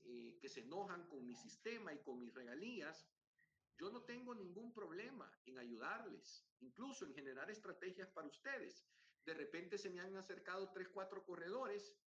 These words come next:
que nunca habían tocado las redes sociales. Les digo yo, "Esto está fácil.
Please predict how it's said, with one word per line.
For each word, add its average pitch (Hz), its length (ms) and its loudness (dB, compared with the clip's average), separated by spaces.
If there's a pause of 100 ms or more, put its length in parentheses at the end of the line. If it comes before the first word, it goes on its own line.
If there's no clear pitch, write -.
(320)
que 143 120 0
nunca 208 320 0
habían 190 260 2
tocado 190 360 4
las 185 140 4
redes 196 260 4
sociales. 247 720 0 (880)
Les 135 240 -6
digo 175 240 4
yo, 196 320 4
"Esto 165 220 -2
está 185 200 -2
fácil. - 400 -2